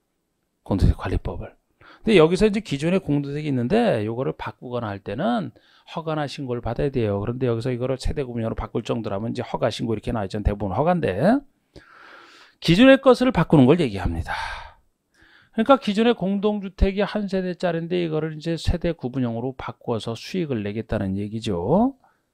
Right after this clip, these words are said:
다음 요건을 모두 충족해야 됩니다. 구분된 공간의 세대는 기존 세대를 포함해 두 세대 이하일 것.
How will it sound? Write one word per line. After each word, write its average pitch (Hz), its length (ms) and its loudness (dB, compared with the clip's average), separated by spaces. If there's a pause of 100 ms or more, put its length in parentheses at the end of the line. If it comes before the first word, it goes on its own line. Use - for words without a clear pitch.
(420)
다음 135 240 10
요건을 139 200 6
모두 135 220 4
충족해야 135 400 2
됩니다. 135 560 -2
구분된 135 380 8
공간의 135 360 4
세대는 135 420 0
기존 135 320 4
세대를 143 320 2
포함해 135 360 8
두 143 320 4
세대 139 340 0
이하일 139 280 2
것. - 200 -6